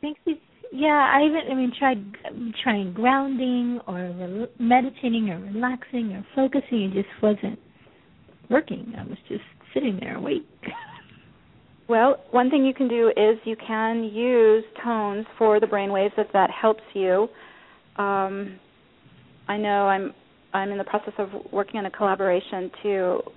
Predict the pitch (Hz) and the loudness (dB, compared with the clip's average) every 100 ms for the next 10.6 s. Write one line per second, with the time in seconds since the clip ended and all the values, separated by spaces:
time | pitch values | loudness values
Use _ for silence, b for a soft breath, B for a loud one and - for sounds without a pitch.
0 | _ _ _ - 220 214 - 202 - 202 | _ _ _ -2 2 2 0 -6 -6 -2
1 | 208 196 196 190 190 - 196 202 185 185 | -2 -2 -6 -6 -6 -6 -8 -6 -6 -6
2 | - 202 196 190 - 185 185 B B B | -6 -6 -4 -6 -4 -2 -4 B B B
3 | B 220 202 196 196 214 220 220 220 208 | B 2 4 2 0 0 0 2 0 0
4 | 185 190 185 185 190 - 190 196 180 - | -4 -2 -2 -2 -4 -6 -4 -4 -6 -6
5 | - 202 190 190 - - 196 208 - - | -4 -2 -2 -4 -6 0 2 0 -4 -20
6 | _ - 208 202 202 214 196 190 190 185 | _ -2 0 0 -2 -2 -2 0 0 0
7 | 214 196 196 175 180 202 220 - - - | -2 0 0 0 0 0 -2 -6 -12 -20
8 | _ - 202 220 226 208 202 202 190 208 | _ -6 -4 -2 0 -2 -2 -8 0 2
9 | 185 - - b b b b b - - | 2 0 -20 b b b b b -20 -6
10 | - 285 294 220 196 202 | 2 6 6 4 -2 -6